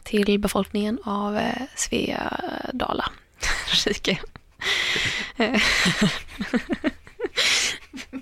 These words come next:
jag vet inte vad jag gör där.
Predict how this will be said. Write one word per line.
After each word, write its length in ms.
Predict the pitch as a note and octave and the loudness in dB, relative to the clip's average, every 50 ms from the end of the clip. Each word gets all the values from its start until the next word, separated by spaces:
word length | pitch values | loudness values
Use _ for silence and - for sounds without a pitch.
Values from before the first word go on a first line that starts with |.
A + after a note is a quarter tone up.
| - - - A#3 - - - - - - - - - - - - - - - - - - - - - - - - - - - - | -14 -14 -16 -6 -2 0 2 2 2 0 -4 -10 -12 -12 -12 -16 -20 -20 -14 -8 -4 -2 -2 -2 -2 -4 -8 -12 -16 -20 -12 -4
jag 80 | - D4 | 2 4
vet 100 | E4 F4+ | 6 8
inte 80 | F#4+ E4+ | 8 8
vad 100 | D#4 D4+ | 10 8
jag 60 | D4 D#4 F#4 | 8 8 8
gör 80 | G#4 F#4+ | 6 6
där. 220 | C#4+ A3 G3+ G3 | 6 4 4 2